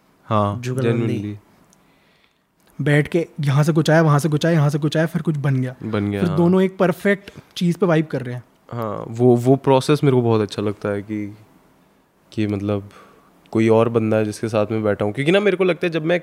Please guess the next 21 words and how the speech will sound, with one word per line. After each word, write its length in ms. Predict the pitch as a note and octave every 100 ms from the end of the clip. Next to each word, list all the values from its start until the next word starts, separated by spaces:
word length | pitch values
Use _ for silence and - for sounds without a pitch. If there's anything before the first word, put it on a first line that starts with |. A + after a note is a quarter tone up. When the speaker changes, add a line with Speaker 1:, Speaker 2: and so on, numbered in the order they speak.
| -
Speaker 1:
अकेला 320 | D3 D3+ D3
क्रिएटिव 380 | D3+ D#3+ D3 D#3
हो 120 | D3+
रहा 100 | C#3+
होता 180 | C3+ B2+
हूँ 80 | C3
ना, 140 | E3+ -
Speaker 2:
हाँ। 260 | C#3+ B2+ B2
Speaker 1:
एक 200 | D3 -
पॉजिटिव 420 | D3+ C#3 D3 D#3
फीडबैक 640 | D3+ - C#3+ C3+ D3 D3+ -
सेशन 360 | D#3 C#3 D3+
टाइप 260 | D3 D3 C#3
का 80 | D3+
जो 120 | C#3+
होता 160 | C#3+ C#3+
है 20 |
ना, 60 | D#3+
वो 160 | D3+
नहीं 120 | D3+
मिलता। 420 | D3 A2+ A2 G#2